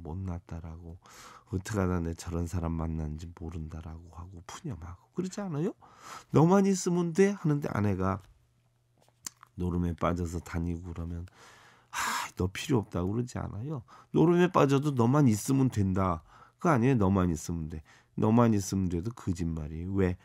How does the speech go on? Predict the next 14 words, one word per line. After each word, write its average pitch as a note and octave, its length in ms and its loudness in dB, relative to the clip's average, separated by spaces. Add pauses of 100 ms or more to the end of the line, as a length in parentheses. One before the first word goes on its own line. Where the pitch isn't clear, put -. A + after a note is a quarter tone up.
(260)
그 - 140 -4
이면에는 F2 600 -2
나에게 D#2+ 460 -4
이득이 D3+ 520 2
되는 D3+ 280 2
조건이 G#2+ 440 -4
따라와야 C3 1040 -4
그 - 180 -6
뒤에 F#3 220 2
너만 A#2+ 440 4
있으면 G2+ 400 2
되지요. F#2+ 460 -2 (440)
그러니까 G#2 360 2
뭐예요? F2+ 580 0